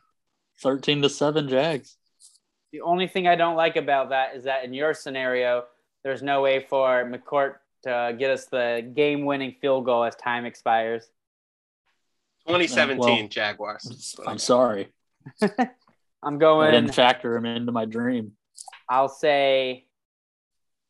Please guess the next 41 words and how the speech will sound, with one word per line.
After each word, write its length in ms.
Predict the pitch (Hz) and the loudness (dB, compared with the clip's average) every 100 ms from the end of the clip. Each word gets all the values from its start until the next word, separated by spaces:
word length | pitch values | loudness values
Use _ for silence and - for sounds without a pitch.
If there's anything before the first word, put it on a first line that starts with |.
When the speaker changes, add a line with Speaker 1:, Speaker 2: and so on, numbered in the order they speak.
| _ _ _ - - - - 147 | _ _ _ -20 -18 -16 -18 -18
Speaker 2:
man, 160 | 151 | -10
I 80 | 139 | -4
want 180 | 175 233 | 0 0
the 80 | 180 | 0
blowout, 680 | 139 165 175 143 131 127 | 2 6 6 6 4 2
but 80 | 131 | 0
I 100 | 139 | 0
also 300 | 165 180 - | 0 0 -6
want 200 | 156 147 | -10 -10
the 60 | 139 | -10
McCourt 580 | 127 - 156 143 139 139 | -14 -4 0 2 0 -2
last 320 | 143 143 - | -2 -2 -4
second 440 | 143 131 131 120 _ | -6 -6 -8 -10 _
field 260 | 143 131 123 | -4 -4 -2
goal 120 | 120 | -4
for 180 | 117 123 | -2 -4
the 120 | 113 | -4
win. 400 | 113 117 113 110 | -2 -2 -2 -4
What's 200 | 135 165 | -6 -4
more 140 | 185 147 | 0 -2
important 400 | - 131 120 110 | 0 -2 -2 -6
to 80 | 117 | -10
me? 180 | 117 - _ _ _ _ _ _ _ - | -12 -14 _ _ _ _ _ _ _ 4
I'll 140 | 180 | 6
go 180 | 185 185 | 8 8
the 100 | 156 | 6
blowout. 640 | 135 143 135 127 120 - - | 4 4 6 6 4 0 -4
Let's 160 | 170 | -2
fucking 520 | - 180 165 147 127 123 | 2 2 2 -2 -4 -2
go 400 | 143 135 127 - | 0 2 -2 -2
hard 340 | 147 143 139 | 2 4 6
on 140 | 139 214 | 4 4
them 220 | 127 117 | 4 2
week 220 | 123 123 | -2 -6
one. 280 | 131 123 123 - _ - - | -2 0 -2 -10 _ -12 0
I'm 160 | 156 175 | 4 4
gonna 140 | 180 | 4
say 280 | 190 165 160 | 4 4 4
twenty-seven 1200 | - 180 196 220 214 - 208 185 170 170 156 147 | 0 2 2 2 -2 4 6 6 6 0 -2 -4
to, 240 | 156 143 160 | -4 -2 0
like, 340 | 143 139 | 2 2